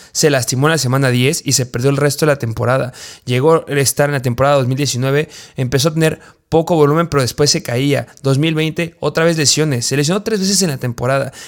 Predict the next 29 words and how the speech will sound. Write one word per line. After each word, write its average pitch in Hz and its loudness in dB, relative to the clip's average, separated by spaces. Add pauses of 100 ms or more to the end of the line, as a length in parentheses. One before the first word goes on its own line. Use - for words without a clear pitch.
Y 156 -2
dos 170 2
mil 226 2
veintiuno, 202 -2
pues 160 -6
nada 190 2
más 202 -2
pudo 190 -2
<laughs> - -
jugar 165 -4
el 208 -4
primer 170 -2
partido 160 -4
en 151 -2
contra 147 -4
de 135 -2
Detroit. 139 -4 (280)
Y 143 -6
después 151 0
se 170 0
despidió 143 0 (300)
de, 127 2
de, 127 0
o 131 2
sea, 131 -2
en, 123 -4
en 120 -2
el 113 -4
ataque 127 -4